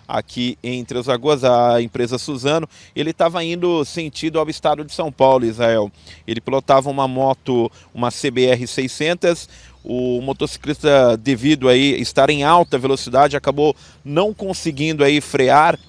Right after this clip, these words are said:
a tempo e acabou colidindo aí contra um reboque e acabou falecendo aí no local. Isso aconteceu na sexta-feira. A motocicleta dele aí, é, ficou aproximadamente quase oitenta metros, né,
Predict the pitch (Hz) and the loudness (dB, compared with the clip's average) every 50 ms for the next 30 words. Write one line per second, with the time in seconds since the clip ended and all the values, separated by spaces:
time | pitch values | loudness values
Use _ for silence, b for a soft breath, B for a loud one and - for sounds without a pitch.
0 | - - - 135 127 - - 147 156 - - 165 160 156 - 156 143 151 - - | -6 -2 0 0 0 0 -4 -4 -4 0 2 2 2 4 2 0 -2 -2 -4 -4
1 | 165 156 135 113 110 139 147 143 139 143 - - 131 135 131 - 147 131 135 131 | -4 -4 -4 -6 -6 -6 -6 -4 -4 -6 -4 -4 -6 -6 -4 -6 -6 -4 -4 -4
2 | 117 110 123 139 143 - - 151 139 B B B B B B - 113 123 - 139 | 0 2 4 4 4 2 -2 -6 -6 B B B B B B -6 -6 -4 -4 -4
3 | 123 127 131 - - 127 131 113 - - - 120 120 127 117 113 120 123 123 120 | -4 -4 -4 -4 -2 -4 -4 -4 -6 -8 -8 -8 -8 -6 -6 -6 -6 -6 -6 -8
4 | 120 127 139 147 143 120 _ - 127 120 131 135 131 - - 117 - 117 117 123 | -6 -4 -4 -2 -2 -4 _ 0 2 2 2 0 -2 -6 -8 -8 -8 -6 -8 -8
5 | 117 - 127 120 120 113 - 107 113 - 120 117 - - 131 143 147 151 - b | -6 -6 -6 -6 -6 -8 -10 -10 -8 -8 -8 -8 -4 -2 0 0 0 0 -2 b
6 | b b b b b b 110 113 117 127 131 131 147 135 - - - - - 127 | b b b b b b -6 -4 -4 -6 -10 -8 -8 -10 -10 -10 -10 -4 -2 0
7 | 127 131 - - 123 117 113 120 123 127 117 113 113 123 131 135 - B B B | 0 0 -2 -2 -4 -4 -2 -2 -2 -2 0 0 0 0 -2 -2 -4 B B B
8 | B B - 110 117 117 117 117 113 113 113 113 104 113 110 - - 127 110 - | B B 0 2 2 4 4 4 2 2 2 0 0 -2 -2 -4 -4 -6 -2 0
9 | 135 131 - 127 143 - - 143 139 139 143 135 127 127 135 143 120 - - 135 | 0 0 0 -2 -8 -6 -4 -4 -2 0 0 0 0 0 -4 -6 -6 -6 -8 -8
10 | - - - 147 165 196 214 175 151 175 165 156 - - 170 180 208 - - 160 | -4 0 4 4 6 4 4 2 0 0 -2 -2 -4 -8 -12 -12 -8 -4 -6 -4
11 | 135 123 131 143 156 - - 123 107 107 117 127 139 151 | -4 -6 -6 -6 -6 -6 -8 -10 -12 -10 -8 -8 -8 -8